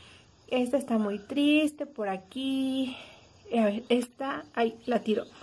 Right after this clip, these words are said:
Esta no, no se ve tan triste.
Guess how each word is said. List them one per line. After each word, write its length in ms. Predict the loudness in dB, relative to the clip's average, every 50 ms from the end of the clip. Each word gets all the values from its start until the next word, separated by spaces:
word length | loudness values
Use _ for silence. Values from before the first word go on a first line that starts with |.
| -20 -20 -20 -20 -20 -20 -20 -20 -20 -20 -20 -20 -20 -20 -20 -20 -20 _ -20 -20 -20 -20 -6 -2
Esta 320 | 0 0 0 0 0 2 2 2 2 -2 -8 -6 -4
no, 320 | -2 0 0 0 0 0
no 100 | -2 -2
se 60 | 0
ve 140 | -2 -2 0
tan 280 | 0 -2 -2 -2 -4 -6
triste. 840 | -2 2 2 4 4 4 2 0 -2 -6 -4 0 2 4 4 2